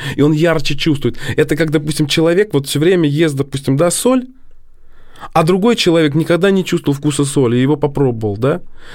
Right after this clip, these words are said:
Также вот те люди, которые там находятся, они, и, и, им приедается этот пейзаж. И мало того, я хочу сказать даже больше, что когда вот мы,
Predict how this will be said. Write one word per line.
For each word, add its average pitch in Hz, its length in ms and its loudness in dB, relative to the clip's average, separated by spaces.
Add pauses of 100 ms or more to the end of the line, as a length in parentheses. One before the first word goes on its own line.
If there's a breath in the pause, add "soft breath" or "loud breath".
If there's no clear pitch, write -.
Также 160 280 2
вот 175 140 0
те 196 120 2
люди, 175 260 2
которые 151 440 2
там 170 240 2
находятся, 170 580 0 (320 loud breath)
они, 143 220 2
и, 170 180 -2
и, - 380 -2
им 180 120 0
приедается 160 720 0
этот - 240 -6
пейзаж. 110 580 -2 (280 loud breath)
И 135 80 2
мало 156 320 4
того, 127 320 2
я 131 120 2
хочу 139 240 -2
сказать 131 240 2
даже 135 200 2
больше, 139 540 0 (180 loud breath)
что 131 160 -2
когда 143 180 2
вот 143 140 2
мы, 139 240 2